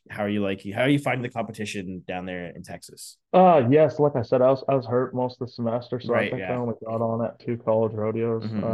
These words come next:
Speaker 2: Um, but yeah, this is the most competitive region in college rodeo. There's guys like Court McFadden that, that are on tour, and we got some really handy bull riders here, like Cooper Jacobs and Scott Wells. Like, uh,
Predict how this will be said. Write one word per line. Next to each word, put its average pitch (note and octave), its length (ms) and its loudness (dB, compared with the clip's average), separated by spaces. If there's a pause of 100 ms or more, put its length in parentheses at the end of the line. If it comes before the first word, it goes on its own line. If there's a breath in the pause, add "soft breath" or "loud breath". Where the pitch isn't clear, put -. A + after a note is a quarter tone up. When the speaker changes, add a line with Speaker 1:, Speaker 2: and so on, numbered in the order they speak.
(120)
Speaker 2:
Um, G#2+ 160 -8 (720)
but A#2 180 2
yeah, A2+ 160 2
this A#2+ 240 -2
is A2+ 300 -10 (280)
the - 80 0
most B2+ 240 4
competitive A#2 520 0
region A2 320 -2
in G#2+ 100 -4
college G#2+ 320 -2
rodeo. G#2+ 400 -4
There's G#2+ 300 -6 (480)
guys B2+ 200 2
like A#2 200 0
Court B2+ 260 -4
McFadden A#2+ 720 -4
that, A2+ 180 0 (600)
that A2 140 -2
are A2 80 2
on A2 180 -2
tour, A#2 540 -2
and A2 200 -8 (300)
we A#2+ 140 -4
got A2 200 -4
some A2+ 160 -8
really A2+ 280 -2
handy A#2 260 -4
bull A2 220 -4
riders A2 360 -4
here, A#2 240 -6
like A2+ 200 -6
Cooper B2 240 -4
Jacobs A#2 480 -2
and G#2+ 120 -6
Scott G#2+ 300 -2
Wells. A2 440 0 (120)
Like, G#2+ 240 -8
uh, G#2 220 -2